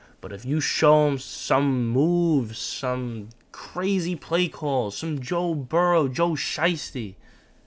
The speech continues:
I don't know. I got Bengals. I got Bengals at Buffalo, hundred percent.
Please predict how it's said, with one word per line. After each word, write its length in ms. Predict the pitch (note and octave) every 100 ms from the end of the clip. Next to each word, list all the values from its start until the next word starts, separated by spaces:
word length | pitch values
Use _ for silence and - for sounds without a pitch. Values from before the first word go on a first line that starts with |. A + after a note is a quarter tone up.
| _ _ _ _ _ -
I 140 | -
don't 140 | E3 D3+
know. 300 | G#2 D#3 - - - - - - - _ _ - - - - - - _
I 140 | G2+ D3+
got 340 | F3+ D#3+ A#2+
Bengals. 640 | A#2 A#2+ G#2 G2 - - - - -
I 200 | A2 A#2
got 200 | A2+ G#2
Bengals 540 | G2 F2+ F2 F2+ - - _ _ -
at 220 | G#2+ G#2
Buffalo, 540 | A2+ F#2 - F2 E2 F#2 _ _ -
hundred 320 | - A#2 G2+
percent. 400 | F#2+ F#2+ F2+ E2+